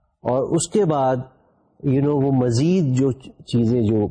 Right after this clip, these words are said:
بقایا رہ جاتی ہیں ان کو وہ مزید آگے ٹرانسپورٹ کرتا ہے، اور وہ جو ٹرانسپورٹ کرتا ہے وہ you know، second half of the colon میں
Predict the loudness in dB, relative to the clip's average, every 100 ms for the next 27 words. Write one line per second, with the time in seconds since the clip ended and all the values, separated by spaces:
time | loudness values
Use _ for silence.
0 | -4 -4 -2 -2 0 0 0 0 -2 -4
1 | -2 0 -2 -2 -4 -2 -2 0 0 0
2 | 2 0 0 -2 0 0 -2 -2 -4 -6
3 | -4 -4 -2 -4 -6 -8 -8 -8 -12 _
4 | _ _ _ _ _ _ _ _ _ -2
5 | 0 0 -2 -4 _ _ _ _ -2 0
6 | 2 0 0 -2 -4 -2 -2 0 -2 -4
7 | -2 -2 0 0 0 0 -2 -6 -18 _
8 | _ 0 2 2 0 -4 -10 -10 -4 -4
9 | 0 0 0 -2 -2 -2 -2 0 0 2
10 | 2 2 0